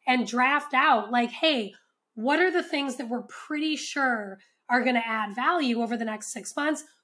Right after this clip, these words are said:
What are the things that we're less sure about, um, and that we might need to change halfway through? And what are the things and the goals,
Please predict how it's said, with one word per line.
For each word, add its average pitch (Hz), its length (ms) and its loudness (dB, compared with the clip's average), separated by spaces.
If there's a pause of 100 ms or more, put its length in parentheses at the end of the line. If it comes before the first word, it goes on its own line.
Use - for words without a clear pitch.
What 262 180 0
are 339 80 2
the 311 120 -2
things 285 300 -4
that 233 100 -10
we're 226 120 -6
less 262 380 -2
sure 208 340 -4
about, 180 440 -8 (500)
um, 254 240 4 (100)
and 254 120 2
that 247 160 2
we 240 100 4
might 269 300 2
need 269 180 -2
to 226 80 -8
change 294 720 -2 (280)
halfway 220 440 0
through? 196 440 -10 (280)
And 269 180 2
what 302 140 2
are 349 100 2
the 311 120 -2
things 247 440 -4
and 240 100 -2
the 233 60 -2
goals, 208 540 -6